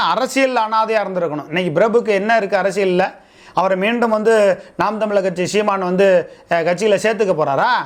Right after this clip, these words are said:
இன்னும் சொல்ல போனா நாம் தமிழர் கட்சி இன்றைக்கு ஆதிக்கப்படுத்தி கொண்டு இருக்கிற இந்த சாதி எந்த சாதி தெரியுமா? முஸ்லீம் கிடையாது, கிறிஸ்டின் கிடையாது, நாடார் கிடையாது. பெரம்பலூர்லேருந்து அடிய-, அரியலூர்லேருந்து விழுப்புர-, விழுப்புரத்துலேருந்து விக்கிரவாண்டி பகுதியிலேருந்து கடலூர்லேருந்து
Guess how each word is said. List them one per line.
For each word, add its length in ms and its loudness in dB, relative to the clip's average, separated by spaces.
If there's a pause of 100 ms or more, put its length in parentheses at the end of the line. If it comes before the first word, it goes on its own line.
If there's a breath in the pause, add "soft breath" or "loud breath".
(300 soft breath)
இன்னும் 220 0
சொல்ல 180 2
போனா 200 0
நாம் 260 -2
தமிழர் 280 0
கட்சி 260 -2
இன்றைக்கு 340 0
ஆதிக்கப்படுத்தி 840 -2
கொண்டு 200 0
இருக்கிற 360 2
இந்த 160 2
சாதி 320 0
எந்த 220 0
சாதி 240 -2
தெரியுமா? 480 0 (240 loud breath)
முஸ்லீம் 380 0
கிடையாது, 380 2
கிறிஸ்டின் 360 -2
கிடையாது, 340 2
நாடார் 380 0
கிடையாது. 420 -2 (340 loud breath)
பெரம்பலூர்லேருந்து 580 0
அடிய-, 340 0
அரியலூர்லேருந்து 680 0
விழுப்புர-, 420 2
விழுப்புரத்துலேருந்து 640 2
விக்கிரவாண்டி 440 0
பகுதியிலேருந்து 440 0
கடலூர்லேருந்து 800 0